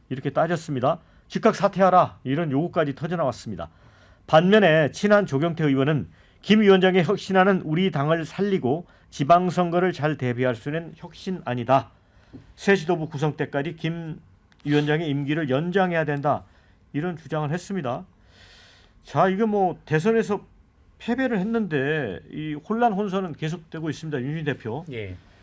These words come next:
Speaker 1: 이거 언제 길을 찾는 겁니까, 이거?
Speaker 2: 쉽지 않을 것 같습니다.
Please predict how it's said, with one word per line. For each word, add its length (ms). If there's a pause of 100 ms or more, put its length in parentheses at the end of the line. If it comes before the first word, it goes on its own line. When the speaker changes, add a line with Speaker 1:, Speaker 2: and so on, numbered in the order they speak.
(160)
Speaker 1:
이거 320 (240)
언제 340
길을 320 (260)
찾는 260
겁니까, 340
이거? 200 (960)
Speaker 2:
쉽지 340
않을 180
것 100
같습니다. 440